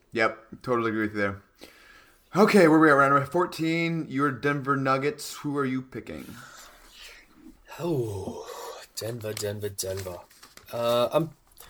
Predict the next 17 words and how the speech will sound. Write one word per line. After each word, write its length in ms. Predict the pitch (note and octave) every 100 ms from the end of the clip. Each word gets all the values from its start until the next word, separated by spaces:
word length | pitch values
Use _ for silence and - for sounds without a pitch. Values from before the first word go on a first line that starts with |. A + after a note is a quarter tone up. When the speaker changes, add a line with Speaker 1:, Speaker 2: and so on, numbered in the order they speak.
| - - - - E3+
Speaker 2:
I 40 |
like 160 | F3 F3+
to 100 | -
think 200 | C#3 A#2+
myself 420 | A2+ A#2+ A2 -
is, 340 | G2+ - - -
is 160 | A2+ - -
pretty 400 | - A#2 A2 G#2
up 240 | A2 -
with 180 | G2+ F#2+
Denver. 420 | G2+ G2+ G#2 G2+
I, 300 | F#2+ F#2 G2+
I've 80 | F#2+
got 100 | G2
a 40 |
buddy 340 | F#2 G2+ G2+ G2
that, 140 | F#2